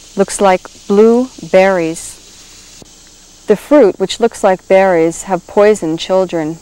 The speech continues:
and they are toxic. You might want to warn your children against eating these. Blue cohosh has a long history of use for childbirth. It is emmenagogue, which means it will help to bring on a delayed period.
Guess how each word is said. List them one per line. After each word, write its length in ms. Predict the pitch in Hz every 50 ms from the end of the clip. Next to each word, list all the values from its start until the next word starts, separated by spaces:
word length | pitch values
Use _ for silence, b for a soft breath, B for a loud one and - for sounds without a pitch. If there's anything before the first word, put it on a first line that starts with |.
| - -
and 160 | - 180 180
they 120 | 180 180 185
are 160 | 196 196 196
toxic. 680 | - - 196 185 190 190 - - - - - - -
You 60 | 185
might 240 | 180 185 185 180 -
want 140 | 196 185 180
to 40 | 180
warn 340 | 170 175 180 185 185 185 185
your 140 | 170 160
children 480 | 160 - - 185 180 180 175 175 165 156
against 400 | 160 - 165 165 170 - - -
eating 260 | 185 185 185 180 170
these. 840 | 160 156 156 156 165 - - - - _ - - _ - - - - - _ B B B B B B B B B B B
Blue 160 | - 262 302
cohosh 540 | 294 - 277 262 269 269 247 190 180 190 -
has 100 | - 190
a 80 | 190 185
long 280 | 185 196 196 202 196
history 440 | 190 202 214 208 - - - 190 180
of 100 | 175 165
use 300 | 175 175 190 202 202 -
for 140 | - - 165
childbirth. 1120 | - - - 185 185 190 196 - - 165 160 160 - _ _ _ _ _ - _ _ _ -
It 60 | 190
is 120 | 185 175
emmenagogue, 880 | 185 185 180 175 180 190 220 226 208 - 175 170 165 165 180 190 - 208
which 240 | - 180 - - -
means 280 | 180 175 175 180 -
it 160 | 185 - - -
will 180 | 170 165 151
help 320 | 160 175 170 180 180 _ -
to 80 | -
bring 340 | 160 - - 180 180 190 190
on 300 | 180 170 170 170 170 180
a 80 | - 160
delayed 500 | - 175 165 165 170 170 170 175 180 -
period. 540 | - 185 175 170 170 160 160 160 165 185